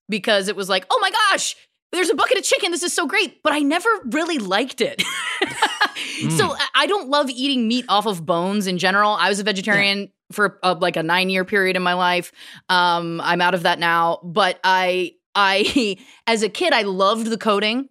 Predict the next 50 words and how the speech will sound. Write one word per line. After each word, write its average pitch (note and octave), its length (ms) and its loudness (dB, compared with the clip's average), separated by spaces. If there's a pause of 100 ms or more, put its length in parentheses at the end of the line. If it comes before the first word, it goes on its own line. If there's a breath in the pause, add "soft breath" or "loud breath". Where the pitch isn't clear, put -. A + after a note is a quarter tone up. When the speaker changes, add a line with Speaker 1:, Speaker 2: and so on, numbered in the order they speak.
(100)
Speaker 1:
I F#3 60 0
loved G3 220 0
the G#3 100 -6
skin, G3 320 -2
and G3+ 80 2
I G3 60 4
would F#3+ 120 -4
pick A#3 220 0
a B3+ 60 0
little A#3 200 0
Speaker 3:
Yeah. A#3 140 0
Speaker 1:
bit, - 60 -12
but G#3 80 2
I G#3 100 2
just A#3 220 -4
didn't, A#3+ 260 -4 (100)
I G3+ 80 2
don't B3 280 0
love F#3+ 340 0
the, F#3 80 0
like, D#3+ 400 -2 (400)
uh, C#3+ 500 -2
concept B3 720 0
in A3 140 -2
general A3+ 440 2
of, A3 160 -4
of, G#3 220 -2
of A3 240 -4
fried G#3+ 260 0
chicken. B3 320 -2 (440 loud breath)
But G#3+ 200 0
I G#3 100 2
will C4+ 220 0
say C#4+ 120 0
that B3 140 0
my G#3 120 2
memory G#3 640 0
of, F3 240 0 (100)
of E3+ 200 0
the, E3 280 -2
the F3 180 -4
chicken G#3 380 -2
as F#3 140 0
a D3 80 -4
child, E3+ 840 0
of F3+ 160 0
the F#3+ 80 -4
coating, F3 680 -2
it G#3+ 180 2
was F#3+ 560 0